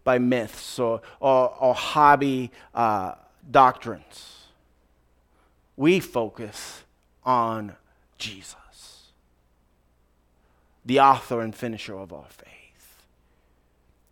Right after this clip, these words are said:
He's the one we worship. He's the one we exalt.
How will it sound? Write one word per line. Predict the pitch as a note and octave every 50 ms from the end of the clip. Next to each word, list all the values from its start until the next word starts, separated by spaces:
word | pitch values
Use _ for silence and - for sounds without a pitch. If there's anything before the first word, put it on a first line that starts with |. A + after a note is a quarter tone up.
| _ _ _ _ _
He's | - D#3+ F3+ D#3 B2+
the | D3+ C#3
one | B2+ B2 A#2+ A#2 A2+
we | A#2 A2+
worship. | G#2 G#2 G#2 G#2 G2+ - - A2 G2 G2 - - _ _ - - _
He's | - F3 G#3 F#3 C#3
the | - D#3
one | C#3 C3+ C3 B2+ B2+
we | B2 A#2+ A2+ A2 G#2 G2+ _ _ _ _ _ _ _
exalt. | - A#2 A2 G#2+ G2+ A2+ A2 F2 A2 A#2 G#2+ A2 - -